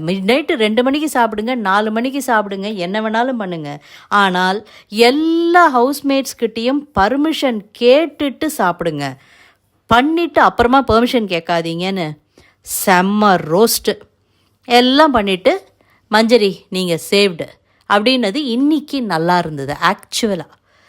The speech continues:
நேத்திக்கு செம்ம ரோஸ்ட்டு பண்ணிட்டு ஜாக்லினிய சவுண்டையும் re-, சேவ் பண்ணது was not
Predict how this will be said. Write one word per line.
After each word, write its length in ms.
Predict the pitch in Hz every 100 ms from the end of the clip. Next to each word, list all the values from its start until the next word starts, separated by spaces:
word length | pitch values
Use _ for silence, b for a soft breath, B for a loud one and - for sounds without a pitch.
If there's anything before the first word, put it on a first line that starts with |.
| b b b 185
நேத்திக்கு 400 | 240 302 269 240 -
செம்ம 320 | 190 214 269
ரோஸ்ட்டு 420 | 269 330 - -
பண்ணிட்டு 880 | 330 262 254 269 269 160 143 208 - b b b 185
ஜாக்லினிய 640 | 226 285 320 320 302 262
சவுண்டையும் 680 | 240 226 226 262 262 269 277
re-, 360 | 214 214 202 190 _ _ - 170 -
சேவ் 220 | 254 269
பண்ணது 600 | 247 240 233 254 294 302 220
was 160 | 220 220
not 400 | 226 269 294 -